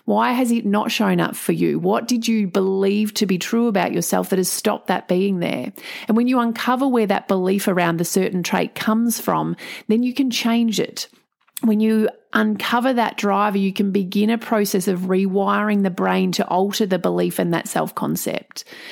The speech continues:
In this case, you might develop a new cognitive input that you repeat many times through the day. It might say something like, "What evidence do I have today that I have been self-respecting?" And then allow the brain to bring you that evidence.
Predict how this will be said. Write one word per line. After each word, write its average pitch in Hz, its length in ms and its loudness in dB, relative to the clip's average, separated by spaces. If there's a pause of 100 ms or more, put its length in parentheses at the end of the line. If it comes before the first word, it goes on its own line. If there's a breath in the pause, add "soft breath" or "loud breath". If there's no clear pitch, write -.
(200 loud breath)
In 220 200 2
this 277 240 2
case, 202 360 0
you 202 80 2
might 208 260 2
develop 196 380 0
a 202 40 0
new 190 180 2
cognitive 190 460 0
input 240 480 0
that 180 280 0 (260 loud breath)
you 202 160 4
repeat 196 420 0
many 190 240 2
times 202 420 -2
through 180 200 0
the 170 100 0
day. 196 300 2
It 185 80 -2
might 208 260 -2
say 196 180 2
something 185 420 -2
like, 175 340 0 (360 loud breath)
"What 196 180 2
evidence 202 360 0
do 196 120 2
I 190 80 2
have 214 280 0
today 175 300 2
that 175 120 2
I 180 420 0
have 202 340 -2
been 180 200 2
self-respecting?" - 1040 -4 (180 loud breath)
And 208 120 4
then 208 80 4
allow 202 400 2
the 208 100 0
brain 190 480 0
to 190 120 -2
bring 196 320 -2
you 233 160 2
that 165 180 0
evidence. - 720 -6